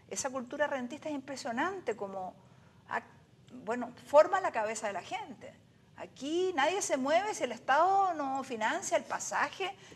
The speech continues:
la merienda y la cuestión. O sea, los movimientos autónomos y eso, cuesta mucho que se gesten porque hay una cultura de esperar del Estado las soluciones, ¿no? Entonces, una de las primeras cosas que tenemos que luchar, y la universidad tendría que luchar,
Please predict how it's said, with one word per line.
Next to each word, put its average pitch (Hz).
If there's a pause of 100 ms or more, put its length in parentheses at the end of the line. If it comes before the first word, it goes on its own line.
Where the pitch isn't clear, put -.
la 180
merienda 269
y 392
la 349
cuestión. 254
O -
sea, 247
los 233
movimientos 220
autónomos 254
y 277
eso, 381 (240)
cuesta 311
mucho 339
que 247
se 269
gesten 330
porque 247
hay 294
una 311
cultura 233 (260)
de 208
esperar 214
del 285
Estado 247
las 240
soluciones, -
¿no? -
Entonces, 262 (480)
una 208
de 330
las 349
primeras 240
cosas 294
que 269
tenemos 202
que -
luchar, 220
y 240
la 320
universidad 220
tendría 208
que 208
luchar, 196